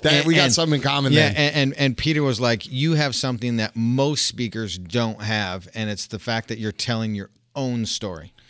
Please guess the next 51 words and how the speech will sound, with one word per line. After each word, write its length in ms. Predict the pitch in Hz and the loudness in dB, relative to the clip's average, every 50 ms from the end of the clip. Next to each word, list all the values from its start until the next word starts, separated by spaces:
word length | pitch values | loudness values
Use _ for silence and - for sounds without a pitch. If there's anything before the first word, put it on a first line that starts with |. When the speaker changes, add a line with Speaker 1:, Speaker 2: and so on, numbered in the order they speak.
| _ - - - - _ - | _ -20 -20 -20 -20 _ -4
Speaker 2:
and 160 | 117 120 117 | -2 -2 0
you're 160 | 110 104 - - | 0 -2 -2 -4
Speaker 1:
<clears throat> 140 | - - 120 | -2 0 0
Speaker 2:
passionate 480 | 120 123 113 - - 120 117 110 107 | 0 0 0 0 0 0 0 0 0
about 320 | 107 101 104 104 104 104 104 | -2 -4 -4 -4 -4 -4 -6
it, 140 | 104 101 _ | -6 -8 _
and 200 | - 104 104 101 | -10 -8 -8 -6
you 100 | 101 98 | -8 -8
experienced 960 | 92 - - - - - - - - - - 123 110 101 98 90 82 - - - | -10 -6 -4 -2 -2 -2 -2 -4 -4 -2 0 0 0 0 -4 -10 -12 -14 -14 -14
it." 140 | - - - | -16 -12 -6
Speaker 1:
Right. 220 | 107 101 98 85 - _ _ _ _ - | -6 -6 -6 -6 -10 _ _ _ _ -6
Speaker 2:
And 140 | 131 127 123 | -4 -2 0
then 100 | 117 113 | 0 0
he 60 | 104 | -2
said, 180 | - 117 104 | -2 -4 -4
"And 140 | 104 101 104 95 | -4 -4 -6 -6
you're 60 | 98 | -6
good 160 | 85 95 85 | -8 -8 -10
on 100 | 82 90 | -12 -14
stage." 380 | - - 90 - - - - _ _ _ _ - | -14 -14 -14 -16 -16 -20 -20 _ _ _ _ -10
Speaker 1:
Yeah. 180 | 98 110 123 123 - | -8 -6 -6 -4 -4
Speaker 2:
Um, 260 | 110 101 95 92 95 | -4 -4 -4 -6 -6
and 140 | - 113 113 | -4 -4 -2
so 120 | 92 117 110 | -2 0 0
he 100 | 113 117 | 0 0
said 260 | - 127 113 104 98 | 0 0 -2 0 0
that 160 | 123 127 - | -2 -2 0
those 200 | 117 123 127 120 | 2 0 0 0
two, 160 | - - 117 - 120 110 | -2 -4 -6 -4 -4 -4
so 120 | - 143 | -2 0
that 60 | 143 | 0
was 100 | 143 127 | 0 0
one 100 | 143 139 | -2 -2
of 60 | 120 | -2
the 100 | 110 107 - - _ - - - - | -4 -6 -10 -14 _ -20 -20 -10 -2
couple 260 | - 139 123 120 113 | 0 0 2 2 0
really 320 | 117 123 131 135 123 117 | 0 2 2 4 4 2
great 220 | 104 113 110 104 - | 2 0 -2 -2 -4
compliments 440 | - 117 117 107 107 107 104 92 95 | -4 -4 -4 -2 -2 -4 -4 -4 -4
that 80 | 107 101 | -4 -4
I've 100 | 95 95 | -4 -4
received, 340 | 98 - - 113 104 90 | -4 -4 -4 -4 -4 -4
one 240 | 98 107 113 120 117 | -4 -2 -2 -2 -4
from 160 | - 110 107 | -4 -4 -2
a 60 | 104 98 | -2 0
Hall 160 | 107 104 104 | 0 0 0
of 80 | 98 | 0
Fame 160 | 104 107 101 95 | -2 -4 -4 -4
speaker 460 | - - - 107 101 - 101 101 98 | -6 -4 -4 -4 -4 -4 -4 -6 -6
and 240 | 98 - 98 98 95 | -6 -6 -6 -6 -6
Olympian, 600 | 92 98 104 104 101 101 - 92 90 90 95 | -6 -6 -4 -4 -4 -6 -8 -10 -12 -12 -12